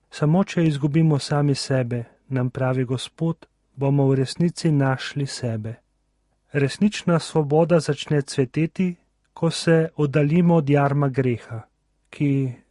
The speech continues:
zamegljuje naša zaznavanja in slabi našo odločnost, ter začnemo gledati vanj, v vir naše dokončne sreče,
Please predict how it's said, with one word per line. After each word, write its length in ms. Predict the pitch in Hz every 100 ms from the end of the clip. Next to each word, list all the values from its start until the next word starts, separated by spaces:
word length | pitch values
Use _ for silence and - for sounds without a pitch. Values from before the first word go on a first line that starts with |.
| -
zamegljuje 680 | 131 139 143 139 185 190 165
naša 400 | 156 151 - 160
zaznavanja 840 | 147 139 147 143 135 127 123 120 120 -
in 160 | 143
slabi 420 | 135 - 151 165 170
našo 400 | 156 147 - 147
odločnost, 840 | 139 170 - - 160 147 - _ _ _ -
ter 180 | 147 135
začnemo 580 | 139 - 156 156 151
gledati 500 | 135 147 147 143 151
vanj, 420 | 131 131 127 123 120 - _ _ _ _ -
v 140 | 143 123
vir 240 | 170 175 160
naše 400 | 143 135 - 143
dokončne 680 | 139 - 139 135 - 143
sreče, 580 | - 131 131 - -